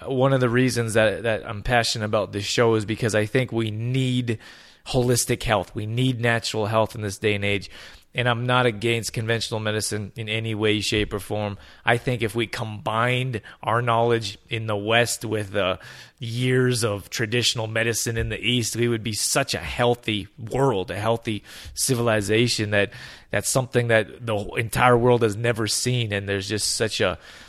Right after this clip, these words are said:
a fine line, not a fine line, like a, a thick separation between what's holistic and what's conventional. I'm not gonna get into that too much, but I'm just saying that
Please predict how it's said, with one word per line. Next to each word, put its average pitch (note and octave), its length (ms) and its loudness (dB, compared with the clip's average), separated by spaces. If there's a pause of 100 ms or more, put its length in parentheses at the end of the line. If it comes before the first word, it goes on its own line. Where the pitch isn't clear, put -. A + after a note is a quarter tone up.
(300)
a - 120 -6
fine A2+ 460 2
line, A2 440 2
not B2+ 140 0
a G#2+ 40 2
fine G#2+ 300 2
line, G#2 160 0
like F#2+ 160 -2
a, D2+ 280 -6
a F#2+ 140 -4
thick - 400 -2
separation A2+ 960 0
between G2+ 460 -4
what's G#2+ 300 -4 (160)
holistic G#2+ 720 -4
and G2 100 -8
what's - 320 -6
conventional. G#2 720 -4 (460)
I'm C3 60 -4
not C3+ 140 2
gonna A#2+ 160 -2
get A2+ 160 2
into G#2+ 220 -6
that G2+ 180 0
too B2+ 100 -2
much, A2 220 -2
but A#2 100 2
I'm A#2 140 4
just A#2 180 0
saying A#2 240 2
that A2 240 0